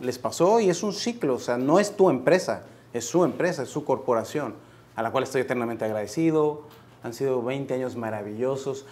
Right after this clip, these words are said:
Tú ve ahorita ahí, pregunta por mí. O sea, todo el mundo nos vamos con el mismo sentimiento mutuo de cariño, de amistad, de buenos amigos, eh, grandes amigos. Eh, hermanos, hermanas, o sea, a ese nivel te estoy diciendo.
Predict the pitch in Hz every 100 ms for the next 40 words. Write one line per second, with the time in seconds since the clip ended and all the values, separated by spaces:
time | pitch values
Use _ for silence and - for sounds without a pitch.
0 | - - 190 202 196 190 170 170 165 151
1 | 143 110 120 117 - - - - - -
2 | - - 135 123 - - - - - -
3 | - - - 175 165 160 151 143 143 -
4 | - - - 127 127 123 131 127 123 117
5 | 127 127 123 127 - - 127 123 127 131
6 | 123 120 127 131 117 113 113 151 156 147
7 | 131 110 110 - 151 143 139 127 123 -
8 | 110 117 160 175 156 143 143 139 - -
9 | - - - 117 107 104 101 101 131 156
10 | 175 160 127 131 123 123 120 - - _
11 | - - - - - 117 113 110 107 98
12 | 92 110 113 139 143 135 127 120 139 139
13 | 135 127 127 120 113 110 113 156 139 123
14 | 123 104 - 117 107 120 104